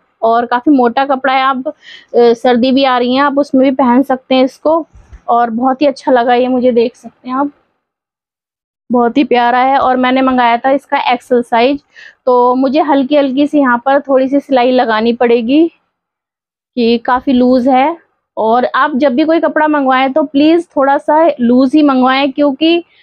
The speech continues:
अ, जो हम बाहर से मंगवाते हैं, तो उसका पता नहीं रहता है कि कपड़ा किस तरीके का है। अगर loose होता है, तो हम उसको सिलाई लगा के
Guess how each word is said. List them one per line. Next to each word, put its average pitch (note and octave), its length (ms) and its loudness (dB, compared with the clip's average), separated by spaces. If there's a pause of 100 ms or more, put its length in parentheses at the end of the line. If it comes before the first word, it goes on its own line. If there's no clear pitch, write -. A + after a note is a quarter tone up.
(260)
अ, A#3 220 0
जो B3 200 0
हम D4+ 120 0
बाहर C4 240 0
से C4+ 100 -4
मंगवाते B3+ 520 0
हैं, C#4 280 0
तो D4+ 160 0
उसका D4 260 -4
पता C#4 300 -2
नहीं C#4 160 0
रहता B3 300 0
है B3 180 2
कि B3+ 180 -2
कपड़ा C4 380 -2
किस - 280 -4
तरीके A#3+ 340 0
का A#3 120 0
है। C4+ 200 2
अगर C4 200 0
loose C4 320 0
होता C4+ 220 0
है, C#4 120 2
तो D4+ 100 -2
हम C#4+ 120 0
उसको D4 280 -2
सिलाई A#3+ 320 0
लगा A3+ 300 0
के C4+ 220 -4